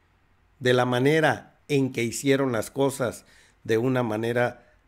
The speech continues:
como dice el presidente, subversiva, de una manera, no lo dijo terrorista, pero hagan de cuenta que quiso decir eso, porque debieron de ser,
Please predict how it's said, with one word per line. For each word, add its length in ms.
como 240
dice 220
el 100
presidente, 880
subversiva, 1000
de 80
una 220
manera, 440
no 120
lo 100
dijo 300
terrorista, 560
pero 160
hagan 240
de 140
cuenta 360
que 160
quiso 300
decir 300
eso, 360
porque 240
debieron 320
de 100
ser, 280